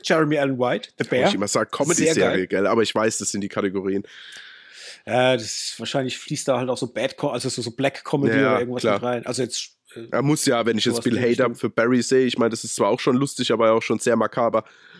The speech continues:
Speaker 1: Mhm.
Speaker 2: Ja.
Speaker 1: Nö, aber, äh, sehr geil, verdient vor allem, weil die Serie, wie wir haben's ja jetzt schon öfters gesagt, äh, mega, mega
Speaker 2: Mhm.
Speaker 1: gut. Best Actress in einer Comedy-Serie, Jean Smart für Hacks.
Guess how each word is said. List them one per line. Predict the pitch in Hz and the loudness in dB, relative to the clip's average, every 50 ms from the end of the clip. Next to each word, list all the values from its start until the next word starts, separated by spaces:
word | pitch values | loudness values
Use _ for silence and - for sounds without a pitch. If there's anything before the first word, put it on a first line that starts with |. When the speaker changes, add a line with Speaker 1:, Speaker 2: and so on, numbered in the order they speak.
| - - - - - _ _ _ _ _ _ _ _ | -20 -20 -20 -20 -20 _ _ _ _ _ _ _ _
Speaker 1:
Mhm. | - 139 131 127 123 117 117 _ _ _ _ _ _ _ _ _ _ _ _ _ _ | -8 -6 -4 -4 -4 -6 -8 _ _ _ _ _ _ _ _ _ _ _ _ _ _
Speaker 2:
Ja. | - 101 - - _ _ _ _ | -4 -2 -2 -4 _ _ _ _
Speaker 1:
Nö, | 143 147 147 147 | 0 2 2 4
aber, | 139 139 135 131 - - 156 - - | 4 4 2 2 0 -2 -18 -20 -18
äh, | - - 135 127 - - 131 - - _ _ | -12 -8 -8 -8 -8 -10 -14 -14 -16 _ _
sehr | - - - 156 147 | -10 -4 0 0 2
geil, | 127 147 135 135 143 139 - | 2 2 2 2 0 -2 -4
verdient | - 143 120 147 147 151 160 - | -4 -4 -4 -2 -2 -4 -4 -4
vor | - 139 123 | -4 -4 -2
allem, | 131 135 135 123 123 | 0 0 0 0 0
weil | 131 127 | 0 -2
die | 120 123 | -2 -2
Serie, | 117 131 131 127 127 127 127 123 | -4 -2 -2 -2 -2 -2 -4 -4
wie | 123 123 | -4 -4
wir | 123 127 | -4 -4
haben's | 127 - | -4 -4
ja | 131 | -6
jetzt | 120 - | -6 -6
schon | - 127 | -8 -12
öfters | 135 - - 123 - | -10 -10 -10 -10 -8
gesagt, | - 117 117 123 120 117 - | -8 -6 -4 -4 -4 -4 -6
äh, | 139 123 123 - 123 127 - - - - - - _ _ - | -10 -14 -12 -12 -14 -16 -16 -18 -20 -20 -20 -20 _ _ -18
mega, | 78 80 120 123 139 135 139 120 | -12 -8 -4 -2 -2 -2 -2 -2
mega | 120 127 131 127 | -2 0 0 0
Speaker 2:
Mhm. | 139 139 156 - | 2 2 2 0
Speaker 1:
gut. | 170 - - - - - - - - - _ _ | 0 -2 -6 -14 -16 -16 -18 -20 -20 -20 _ _
Best | - 151 - - - - | -2 -2 -2 -2 -2 -2
Actress | 165 180 175 - - 202 208 196 - - | -2 -2 -2 0 0 0 0 0 -2 -6
in | - - 165 165 170 165 | -2 2 2 4 4 4
einer | 165 160 156 | 4 2 2
Comedy-Serie, | 147 - 185 180 180 165 170 160 165 180 175 175 170 170 175 175 180 180 170 175 - | 2 2 2 2 2 2 0 2 2 2 4 4 4 2 2 2 2 0 0 -2 -6
Jean | - - 185 185 175 156 | -6 -4 -4 -2 -4 -4
Smart | - - 147 135 139 156 160 - | -4 -2 0 0 0 0 -2 -2
für | - 156 123 | -2 -2 -2
Hacks. | - - 175 - - - - - - - | 0 -2 -2 -4 -4 -8 -10 -10 -12 -16